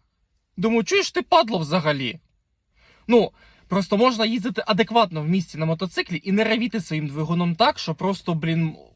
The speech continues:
очі вилазять на лоба після таких звуків. Ну, тому що реально, блін, він їде десь за кілометр, ти його чуєш і тобі страшно. Там мені далеко навіть за прикладами ходити не треба, коли, е, ми вночі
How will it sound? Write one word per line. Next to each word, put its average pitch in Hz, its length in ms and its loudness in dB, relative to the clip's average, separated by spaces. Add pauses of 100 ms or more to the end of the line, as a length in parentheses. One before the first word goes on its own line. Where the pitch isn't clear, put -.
очі 220 260 0
вилазять 175 420 0
на 196 60 2
лоба 180 260 2
після 135 200 -10
таких 143 260 -10
звуків. 143 420 -8
Ну, 143 80 -8
тому 160 200 -4
що 175 140 -4
реально, 170 300 2
блін, 151 240 -6
він 165 100 -4
їде 190 200 -2
десь 180 160 0
за 170 120 -4
кілометр, 196 560 -2
ти 175 140 -2
його 170 220 0
чуєш 240 420 -4
і 170 60 -10
тобі 170 220 -2
страшно. - 560 0 (540)
Там 185 180 4
мені 226 140 0
далеко 220 400 2 (200)
навіть 185 340 0
за 202 80 0
прикладами 190 380 -2
ходити 170 220 -4
не 170 120 -4
треба, 196 260 -2
коли, 160 300 -2 (680)
е, 147 220 2
ми 180 140 4
вночі 185 500 0